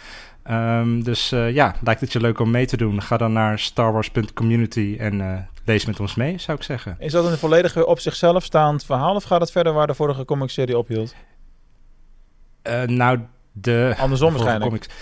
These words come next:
Speaker 1: Hij staat, hij staat los, zeg maar, de, want die Kieran <clears throat> Gillen-serie die we eerst hebben besproken, die speelt zich af na A New Hope. Dus
Speaker 2: Oké.
Speaker 1: tussen A New Hope en Empire Strikes Back.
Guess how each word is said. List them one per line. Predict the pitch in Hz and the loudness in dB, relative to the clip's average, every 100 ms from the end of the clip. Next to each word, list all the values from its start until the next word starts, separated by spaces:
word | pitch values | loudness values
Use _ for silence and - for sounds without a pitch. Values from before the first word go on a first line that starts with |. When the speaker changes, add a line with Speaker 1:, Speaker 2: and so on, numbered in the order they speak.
| - | -12
Speaker 1:
Hij | - | -2
staat, | 127 143 - - | 4 4 4 0
hij | 127 | 2
staat | 147 | 2
los, | 135 131 170 - - | 4 4 4 0 -2
zeg | 123 - | -2 0
maar, | 120 117 | 0 0
de, | 131 | 0
want | 123 117 | -2 -2
die | 117 | -4
Kieran | - - 120 120 | -2 2 2 4
<clears throat> | |
Gillen-serie | 120 127 139 - 143 135 135 | 2 2 0 0 0 2 2
die | 131 | 0
we | 127 | 0
eerst | 127 139 - | 0 0 0
hebben | 139 135 | -2 -2
besproken, | 135 147 139 143 143 123 | -2 0 0 2 -2 -2
die | 123 | -2
speelt | - 135 | 0 -2
zich | - - | -2 -6
af | - 127 123 | 0 0 0
na | - 113 113 117 | 0 2 4 2
A | 123 | 2
New | 113 117 | 2 2
Hope. | 101 107 98 - - | 4 2 2 -4 -16
Dus | 104 127 | -8 -8
Speaker 2:
Oké. | - | -6
Speaker 1:
tussen | 110 - 120 | -6 -4 -4
A | |
New | 104 107 | -2 0
Hope | 107 104 110 | 0 0 -2
en | |
Empire | 107 104 107 101 | -4 -2 -2 -2
Strikes | - 107 98 - | -2 -2 -4 -4
Back. | 107 - - | -4 -4 -8